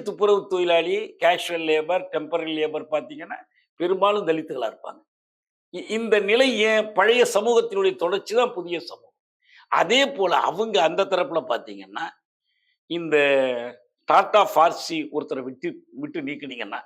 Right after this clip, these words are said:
மற்றபடி குஜராத்தி முதலாளிகளும் மார்வாரி சேட்டுகளும், அவங்களுக்கு அவங்க மொழி மேலையெல்லாம் பற்று கிடையாது, அவங்க பகுதி வளர்ச்சியில பற்று கிடையாது.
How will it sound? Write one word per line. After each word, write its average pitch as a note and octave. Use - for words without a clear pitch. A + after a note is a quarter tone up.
மற்றபடி A3+
குஜராத்தி G#3
முதலாளிகளும் E3+
மார்வாரி F#3+
சேட்டுகளும், -
அவங்களுக்கு F3+
அவங்க F3+
மொழி F#3
மேலையெல்லாம் F3
பற்று D#3
கிடையாது, C#3
அவங்க D#3+
பகுதி D#3
வளர்ச்சியில D3+
பற்று C3
கிடையாது. A#2+